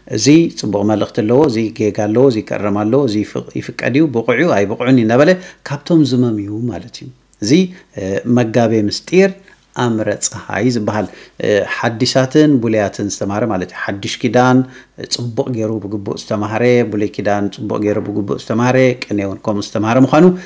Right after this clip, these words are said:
ካብዚ ናቶም፣ እ፣ ምልላይ ሰሚዕናዮም ማለት እዩ። ሕጂ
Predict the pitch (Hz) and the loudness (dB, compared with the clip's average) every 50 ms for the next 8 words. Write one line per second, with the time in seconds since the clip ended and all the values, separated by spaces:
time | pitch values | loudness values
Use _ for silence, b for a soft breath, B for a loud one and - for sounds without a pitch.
0 | B B B B - - 117 104 95 107 101 101 98 95 - 143 151 147 131 - | B B B B -10 -8 -8 -6 -4 -4 -4 -4 -4 0 2 4 4 2 0 -4
1 | _ _ - 95 95 92 87 87 87 90 90 90 87 85 - - - - - - | _ _ -14 -12 -10 -8 -8 -8 -8 -8 -8 -8 -8 -8 -10 -12 -14 -14 -14 -14
2 | 76 - - 113 117 117 113 110 110 113 127 131 135 135 135 - - 113 95 90 | -12 -6 -2 0 0 2 2 2 2 4 4 4 4 2 -2 -4 -8 -6 -6 -6
3 | 92 95 92 90 90 90 98 90 85 90 98 110 123 123 127 170 175 B B B | -6 -4 -4 -4 -4 -4 -4 -4 -4 -2 0 2 2 2 2 0 -2 B B B
4 | B B B B B B B - - 127 123 | B B B B B B B -8 -6 -4 0